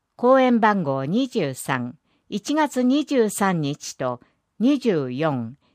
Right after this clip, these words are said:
一月二十八日。時間はいずれも午後六時。八千五百円、千六百席です。歌舞伎座、猿若祭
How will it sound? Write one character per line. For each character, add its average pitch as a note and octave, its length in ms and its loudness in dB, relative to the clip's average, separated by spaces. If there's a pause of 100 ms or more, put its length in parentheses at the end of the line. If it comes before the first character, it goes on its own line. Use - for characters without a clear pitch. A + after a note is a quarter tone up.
(140)
一 G3+ 260 -4
月 C#4 300 0
二 C4 220 2
十 D#3+ 360 -2
八 D3+ 380 -2
日。 E3+ 400 -2 (420)
時 D#3+ 160 -6
間 C#4 240 0
は B3 120 0
い A3 100 -2
ず G3+ 120 -8
れ G3 140 -2
も E3+ 260 -6
午 G#3+ 220 2
後 D#3 180 -2
六 D#3 340 -2
時。 - 220 -10 (1200)
八 G#3+ 220 2
千 C#4+ 440 0
五 E3 160 0
百 F#3 340 -4
円、 B2 460 -6 (320)
千 B3+ 400 -2
六 G#3+ 180 -2
百 F#3+ 220 -10
席 - 260 -12
で D#3 140 -4
す。 - 240 -14 (1900)
歌 G#3+ 200 4
舞 C#4 140 2
伎 A#3+ 200 -4
座、 F3 280 -2 (920)
猿 A#3 420 2
若 C#4+ 320 2
祭 C#3+ 460 -6